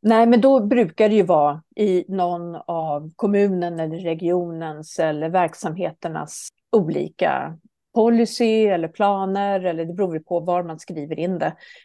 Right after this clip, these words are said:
helt enkelt. För att det är liksom, ja, det är ju ett gemensamt beslut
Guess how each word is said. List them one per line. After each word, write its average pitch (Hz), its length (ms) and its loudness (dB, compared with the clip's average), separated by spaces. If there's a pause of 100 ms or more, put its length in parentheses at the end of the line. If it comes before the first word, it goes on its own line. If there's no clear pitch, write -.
(120)
helt 151 260 -2
enkelt. - 500 -4 (300)
För 190 200 6
att 170 180 0
det 196 80 6
är 185 60 6
liksom, 165 440 0 (320)
ja, - 180 0 (140)
det 226 80 0
är 226 60 4
ju 220 80 4
ett 208 140 -4
gemensamt 175 640 -2
beslut - 680 -6